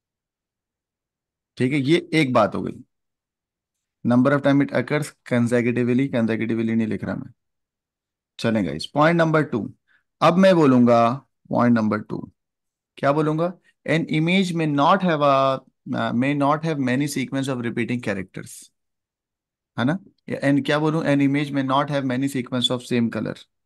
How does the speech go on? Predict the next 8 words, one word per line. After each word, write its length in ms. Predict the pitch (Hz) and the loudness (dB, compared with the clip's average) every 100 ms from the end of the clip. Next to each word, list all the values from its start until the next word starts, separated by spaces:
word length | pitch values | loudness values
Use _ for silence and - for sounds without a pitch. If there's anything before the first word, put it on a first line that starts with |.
| _ _ | _ _
सही 240 | - 147 196 | -6 0 0
है? 120 | 156 - _ _ _ _ _ _ _ _ _ _ _ _ - | 0 -4 _ _ _ _ _ _ _ _ _ _ _ _ -4
An 140 | 123 | -2
image 720 | - 123 131 165 180 - - _ _ _ _ _ _ _ _ _ _ _ _ _ _ _ _ _ - | 2 2 2 0 -4 -12 -16 _ _ _ _ _ _ _ _ _ _ _ _ _ _ _ _ _ -4
may 180 | 139 175 | 0 2
not 320 | 143 107 101 | 2 0 -2
have 480 | 113 113 117 120 - _ _ _ _ _ _ _ _ _ _ _ _ _ _ _ _ _ _ _ _ _ _ - | -2 0 0 -2 -8 _ _ _ _ _ _ _ _ _ _ _ _ _ _ _ _ _ _ _ _ _ _ -4
many, 640 | 123 156 175 180 180 180 | 0 0 0 0 -2 -4